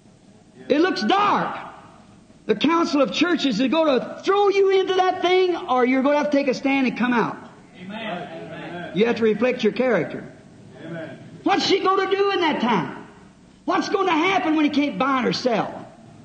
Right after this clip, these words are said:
Speaker 1: When they have a union of church. Now you say, "When that happened," no, no.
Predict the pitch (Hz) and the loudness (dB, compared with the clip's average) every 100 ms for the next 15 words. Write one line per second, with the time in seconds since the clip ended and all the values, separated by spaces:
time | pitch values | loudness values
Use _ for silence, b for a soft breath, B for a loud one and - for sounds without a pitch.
0 | - - - - - - - 254 247 294 | -20 -20 -20 -20 -20 -20 -4 0 2 2
1 | 277 277 220 208 285 311 247 220 - 285 | 2 2 2 2 4 4 4 2 0 0
2 | 247 156 - - - _ _ _ _ - | 2 0 -6 -12 -20 _ _ _ _ 0
3 | 262 294 311 311 285 330 330 330 320 277 | 2 2 2 2 2 2 2 0 0 0
4 | 240 269 277 190 135 - | 2 2 2 0 -2 -10